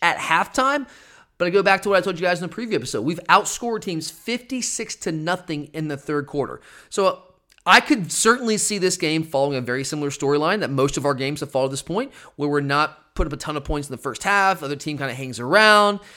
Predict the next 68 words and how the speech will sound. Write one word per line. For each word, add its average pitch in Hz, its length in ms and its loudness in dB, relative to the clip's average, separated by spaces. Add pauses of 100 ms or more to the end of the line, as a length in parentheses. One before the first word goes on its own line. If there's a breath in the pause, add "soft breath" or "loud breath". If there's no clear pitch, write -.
(120 loud breath)
It's 117 100 -12
kinda 156 140 -4
like, 135 140 -2
"What's 135 160 -6
going 135 180 0
on 147 140 4
at 107 60 -4
halftime?" 202 540 4
Then 143 140 -4
we 139 60 -8
come 160 140 -4
out 151 100 0
the 139 60 -12
third 151 200 -4
quarter 156 300 0
and 135 140 -6
we 139 100 -2
just 139 240 -10
put 123 200 4
them 127 160 -4
away. 147 400 2 (280 loud breath)
So 120 60 -8
I - 0 -
think, 160 200 -2
I 156 100 4
think 175 140 -2
that's 254 180 0
what's 233 120 -4
gonna 233 100 2
happen. 139 160 2
We're 131 60 0
gonna 127 120 -6
come 180 120 0
out 214 140 4
swinging 214 280 0
in 214 60 2
the 214 80 2
third. 180 420 0 (180 loud breath)
We're 135 80 -6
gonna 139 80 -2
pull 185 260 -2
away 170 260 4
for 170 180 -4
a 135 60 -2
comfortable 214 500 -4
victory. 170 520 0 (200 loud breath)
Fourteen 226 720 0
and 202 100 -4
a 180 60 -2
half 180 400 -2
points. 190 300 -4
Charlie, 190 500 -4
what 180 400 -6
do 240 60 -4
you 247 80 -2
see 190 160 -4
happening? 151 240 -2
Are 113 60 -4
you, 180 360 -4
are 135 40 -4
you 156 120 -6
taking 196 400 -4
the 185 60 -6
dogs 190 280 -2
to 196 80 -8
cover 208 260 -4
this 233 140 -4
time? 254 300 -4